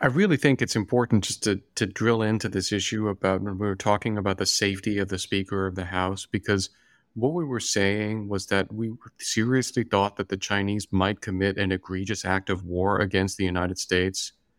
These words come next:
by deliberately downing a U S military aircraft with the person who was third in the line of succession for the presidency, because they were not willing to have that person go to Taiwan. That, that we, we were seriously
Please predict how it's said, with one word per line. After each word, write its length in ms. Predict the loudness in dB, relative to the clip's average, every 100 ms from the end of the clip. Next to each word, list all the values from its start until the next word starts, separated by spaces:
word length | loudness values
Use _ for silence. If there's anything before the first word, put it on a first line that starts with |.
| _ _ _ _ 0
by 160 | 0
deliberately 600 | 2 2 2 2 2 2
downing 480 | 2 2 2 0 0
a 60 | 0
U 240 | 2 2
S 180 | 2 0
military 460 | -4 -2 0 2
aircraft 540 | 2 0 2 2 0 -4 -2
with 300 | -2 -2 -2
the 180 | -2 -2 _ _ _ _
person 320 | 0 2 0
who 120 | -2
was 160 | -4 -2
third 320 | 2 4 2 -4 _ _ _ _ _
in 240 | -4 -2 0
the 180 | 0 -2 _
line 300 | 0 2 2
of 80 | 0
succession 540 | -2 0 0 0 -4 -2
for 100 | -2
the 60 |
presidency, 760 | 2 0 2 -2 -2 -2 -4 -6 _ _ _ _ _ _ _ _ _ _ 0
because 260 | 2 2
they 140 | 2 0 -2 -2
were 100 | 2
not 220 | 2 2
willing 240 | 0 2 0
to 60 |
have 240 | 0 0 2
that 180 | 0
person 280 | 0 -2 -2
go 160 | 0 0
to 80 | 0
Taiwan. 580 | -2 -2 -2 -4 -6 -6
That, 120 | -2
that 240 | 0 0 0
we, 160 | 0
we 160 | 4 4
were 160 | 4 2
seriously 840 | 2 4 4 2 2 4 4